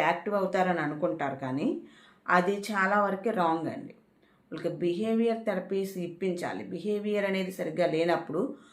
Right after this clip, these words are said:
స్కూల్కి పంపించడం వల్ల ఎలాంటి యూజ్ అనేది ఉండదు. ఇక్కడి వరకు వీడియోని చూసారంటే మా వీడియో మీకు తప్పకుండా నచ్చిందని అనుకుంటున్నాము.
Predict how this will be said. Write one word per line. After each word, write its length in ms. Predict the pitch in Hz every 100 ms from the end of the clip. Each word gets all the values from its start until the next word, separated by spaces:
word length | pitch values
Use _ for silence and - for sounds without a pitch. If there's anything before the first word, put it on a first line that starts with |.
| - -
స్కూల్కి 440 | - 214 233 247 -
పంపించడం 600 | 214 190 196 190 190 185 175
వల్ల 160 | 165 165 175
ఎలాంటి 320 | 160 165 175 185 160
యూజ్ 240 | 165 180 180
అనేది 340 | 165 160 160 214 - - 175
ఉండదు. 340 | 170 156 139 - - _ - - - _ -
ఇక్కడి 240 | - 180 214
వరకు 200 | 220 214 208
వీడియోని 320 | 185 190 190 190
చూసారంటే 500 | 180 185 175 165 170
మా 80 | 170 156
వీడియో 200 | 160 165 170
మీకు 140 | 165 -
తప్పకుండా 440 | 151 156 160 160 160
నచ్చిందని 460 | 151 151 160 151 147
అనుకుంటున్నాము. 760 | 143 135 147 139 143 139 139